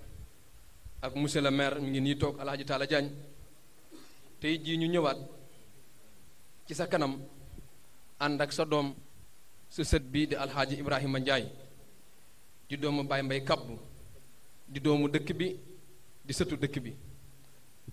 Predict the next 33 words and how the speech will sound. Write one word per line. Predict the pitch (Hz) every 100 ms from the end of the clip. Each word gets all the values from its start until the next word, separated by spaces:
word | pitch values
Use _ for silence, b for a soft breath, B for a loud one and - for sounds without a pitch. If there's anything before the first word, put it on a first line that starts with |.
| -
Fa | 143
tabarakallahu, | 139 156 156 151 156 151 127 143 - - - - - - - - - - - - - - - 123
mu | 127 127 156
woote | 165 156 165
woon, | 151 156 175
ñëw | 143 143
naa | 139 135
fi, | 170 - - - - -
ba | 143
mu | 170
wootee, | 165 151 135 120 - - - - - - - - - -
xamal | 147 156 151
la | 156
ni | 160
la | 156 143 - - - - - - - -
am | 151 156
na | 147
sa | 156
sët | 151 170 147
bu | 139
lo-, | 147 147 - 139
bu | 127
fi |
woote, | 156 170 151 143 - - - - - - - - 139
bëgg | 156 165
laa | 160 151
siyaar | - 156 135
si. | 139 120 - - - - - - - - -
Ba | 127 160
ñu | 160
jàppee | 170 170 151 151 135
bis | 147 -
baat | 147 143